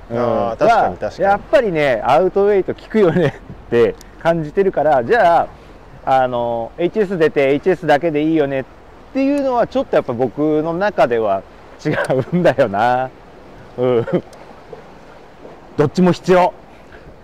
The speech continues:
Speaker 1: ちょっとメーカーっぽいな。どっちも必要ですって。
Speaker 2: どっちも必要ですね。
Speaker 1: うん。まあでも、うん。必要だよね。
Speaker 2: 必要ですね。
Speaker 1: どっちか選べって言われても困っ-、困っちゃうの。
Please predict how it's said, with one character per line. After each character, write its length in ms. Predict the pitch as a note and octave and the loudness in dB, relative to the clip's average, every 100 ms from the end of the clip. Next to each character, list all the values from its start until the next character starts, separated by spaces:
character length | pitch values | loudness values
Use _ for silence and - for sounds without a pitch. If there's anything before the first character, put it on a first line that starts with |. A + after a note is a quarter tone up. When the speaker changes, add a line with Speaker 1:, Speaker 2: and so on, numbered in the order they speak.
| - - - - - - - - - | -20 -20 -20 -20 -20 -20 -20 -14 -8
Speaker 1:
ち 40 | |
ょ 20 | |
っ 20 | B2+ | -4
と 80 | |
メ 160 | B2 D3+ | -2 -4
ー 40 | |
カ 100 | D#3+ | -2
ー 20 | D3+ | -4
っ 40 | |
ぽ 120 | D#3+ | -4
い 40 | G#2+ | -8
な。 60 | - | -8
ど 60 | C#3+ | -10
っ 60 | - | -8
ち 60 | |
も 80 | E3 | -8
必 220 | - D#3+ | -8 -4
要 80 | D#3+ | -2
で 100 | C#3+ | -2
す 160 | - - | -6 -18
っ 40 | |
て。 80 | - - - - - - - - - | -20 -20 -20 -20 -20 -20 -20 -20 -12
Speaker 2:
ど 60 | B2+ | -10
っ 40 | B2 | -8
ち 100 | D#3+ | -8
も 100 | D3+ | -10
必 180 | - D3+ | -8 -4
要 120 | C#3 | -4
で 80 | C3 | -4
す 120 | - | -8
ね。 100 | F2 | -8
Speaker 1:
う 40 | |
ん。 180 | B2 F2+ - - - - - - - - - - - - - D3 | -6 -8 -12 -20 -20 -20 -20 -20 -20 -20 -20 -20 -20 -20 -20 -10
ま 100 | F3+ | -6
あ 60 | |
で 100 | D#3 | -4
も、 240 | D#3+ G#2 - - - - - A#2 | -4 -6 -10 -20 -20 -20 -18 -10
う 40 | |
ん。 320 | A#2 G#2+ F#2 E2 D#2+ - - - - - - | -8 -6 -10 -12 -18 -20 -20 -20 -20 -20 -20
必 280 | - - - | -20 -12 -2
要 40 | F3+ | 0
だ 160 | F#3+ | 0
よ 80 | A#3 | -2
ね。 360 | E3 F3+ F3+ - - G3 - - | -4 -4 -6 -6 -14 -16 -16 -10
Speaker 2:
必 100 | D3+ | -6
要 100 | D3 | -4
で 100 | C#3+ | -6
す 140 | - | -8
ね。 300 | F#2+ G2 F2+ - - - - - | -10 -10 -10 -16 -20 -20 -20 -12
Speaker 1:
ど 180 | C3 D#3 | -2 0
っ 20 | |
ち 120 | - | 0
か 60 | B3 | 0
選 120 | E3+ | 2
べ 40 | F3 | 2
っ 40 | C3+ | 0
て 100 | C#3 | 0
言 60 | B2 | 0
わ 0 | |
れ 0 | |
て 80 | |
も 80 | A#2+ | -2
困 160 | C3+ F3 | -2 -2
っ-、 40 | - | -2
困 160 | - G3+ | -2 -2
っ 20 | |
ち 80 | - | -2
ゃ 40 | |
う 20 | |
の。 80 | A#2 | -4